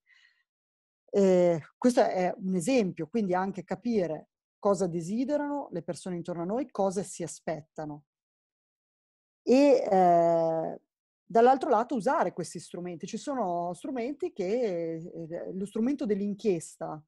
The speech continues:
eh, o dei sondaggi, insomma, a seconda del linguaggio che vogliamo utilizzare, eh, riusciamo ancora a praticarlo? Io, ad esempio, vedo che non lo si pratica più.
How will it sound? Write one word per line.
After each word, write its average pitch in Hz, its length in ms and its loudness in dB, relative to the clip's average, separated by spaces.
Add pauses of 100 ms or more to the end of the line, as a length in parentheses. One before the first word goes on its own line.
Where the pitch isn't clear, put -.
(460)
eh, 165 1040 -4
o 220 200 2
dei 196 560 -2
sondaggi, 175 720 0
insomma, 170 280 -8
a 160 40 -8
seconda 226 320 -2
del 196 140 -2
linguaggio 208 480 -2
che 208 120 -6
vogliamo 190 400 -2
utilizzare, 156 840 -10 (600)
eh, 180 720 -2 (380)
riusciamo 208 340 0
ancora 196 260 -2
a 170 40 -6
praticarlo? 208 920 -4 (500)
Io, 240 140 0
ad 214 180 2
esempio, 208 340 -2
vedo 170 240 -4
che - 140 -8
non 175 140 -6
lo 190 80 -6
si - 180 -16
pratica 185 380 -8
più. 311 280 -6